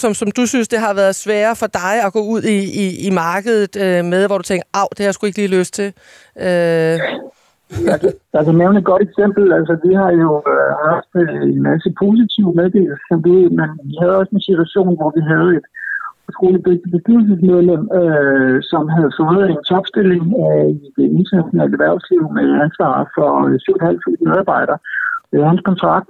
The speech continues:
Speaker 2: øh, der stod der, det var også et, øh, internationalt børsnoteret selskab, der stod der, at han ikke måtte sidde i bestyrelsen for andre børsnoterede selskaber. Så han kontaktede mig og siger, at jeg bliver nødt til at trække mig fra jeres, øh, lille bestyrelse. Øh, og det er selvfølgelig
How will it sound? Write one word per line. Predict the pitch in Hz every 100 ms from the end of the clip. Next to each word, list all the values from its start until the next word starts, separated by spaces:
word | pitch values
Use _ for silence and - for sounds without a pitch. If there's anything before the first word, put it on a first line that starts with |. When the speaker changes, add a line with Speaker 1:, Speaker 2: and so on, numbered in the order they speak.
| 202
Speaker 2:
øh, | 160 160
der | 165
stod | 175 170 170
der, | 170 160
det | 151
var | 151
også | 165 175
et, | 160
øh, | 151 165
internationalt | - 151 156 156 -
børsnoteret | 165 170 175 165 147 160
selskab, | 156 160 139 -
der | 165
stod | 185 190
der, | 196 147 135
at | 143
han | 143
ikke | 147 165
måtte | 151 -
sidde | 151 156
i | 147
bestyrelsen | - 156 - 165
for | - 131
andre | 165 -
børsnoterede | 143 160 - 143 -
selskaber. | 139 - 135 151 - - - - - _
Så | - 143
han | 160
kontaktede | 170 170 180 185
mig | 156
og | 151
siger, | 160
at | 151
jeg | 156
bliver | 165 160
nødt | -
til | 170 156
at | 143 -
trække | 135 143
mig | 165 -
fra | 151
jeres, | 131 131 -
øh, | 139 135
lille | 156 165
bestyrelse. | - 143 139 - 156 151 -
Øh, | 139 135 135
og | 135 -
det | 190 190 170
er | 151 -
selvfølgelig | 160 165 160